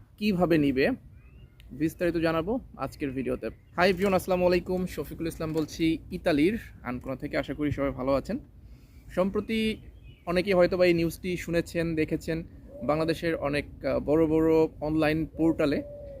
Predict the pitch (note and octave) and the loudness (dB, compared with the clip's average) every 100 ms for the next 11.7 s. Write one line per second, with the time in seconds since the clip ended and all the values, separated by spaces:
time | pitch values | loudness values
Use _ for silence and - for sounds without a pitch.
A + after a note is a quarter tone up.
0 | - - D3+ D3+ D#3 - E3 E3 D#3 D3+ | -12 -4 0 0 0 -2 0 2 2 0
1 | C#3 C#3+ D3+ D#3 C#3+ C#3 B3+ - - - | 0 2 2 2 0 -2 -6 -8 -18 -20
2 | - - - - - - D3+ D3+ D#3+ E3 | -20 -20 -20 -20 -8 0 2 2 2 2
3 | D#3+ C#3 D#3+ F3 F3+ E3+ F3 E3+ E3+ - | 2 2 2 2 2 2 2 2 0 0
4 | D3+ G3 A#3 - - - A#4+ - - D#3 | -6 -6 -8 -10 -16 -16 -16 -14 -2 0
5 | D#3 D#3 D#3 D#3 C#3 D3+ D3 C#3+ D3+ C#3 | 0 0 0 0 0 0 2 2 -2 -6
6 | D3 C3 C3+ A#2+ B2 - C4+ - - - | -4 -2 0 -2 -4 -4 -6 -6 -16 -18
7 | - - - A#4 - - - - - - | -20 -18 -18 -16 -18 -20 -20 -20 -20 -20
8 | - - B2+ D3 D3+ D3+ E3 D#3 D3+ D#3 | -18 -8 0 0 2 2 2 2 -2 2
9 | E3+ B3+ - - - - - - - - | 4 4 0 -10 -18 -18 -20 -20 -20 -20
10 | - - - - - - - D#3+ D3 D3+ | -20 -20 -20 -20 -18 -10 2 4 8 6
11 | - G3 D#3 D3+ C#3+ C#3 | 4 -2 0 4 6 6